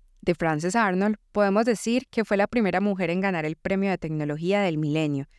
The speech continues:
por desarrollar la llamada evolución dirigida, un método que ha permitido crear nuevas enzimas de laboratorio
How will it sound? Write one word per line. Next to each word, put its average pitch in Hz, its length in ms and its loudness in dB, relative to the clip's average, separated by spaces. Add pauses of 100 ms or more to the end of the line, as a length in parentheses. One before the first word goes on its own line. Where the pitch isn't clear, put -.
(180)
por 151 160 -2
desarrollar 151 580 -2
la 185 140 0
llamada 165 480 0
evolución 156 640 0
dirigida, 151 560 -2 (300)
un 175 180 2
método 247 460 2
que - 140 -2
ha 185 40 0
permitido 202 500 2
crear 175 320 0
nuevas 175 240 0
enzimas 151 400 -2
de 165 80 0
laboratorio 175 680 0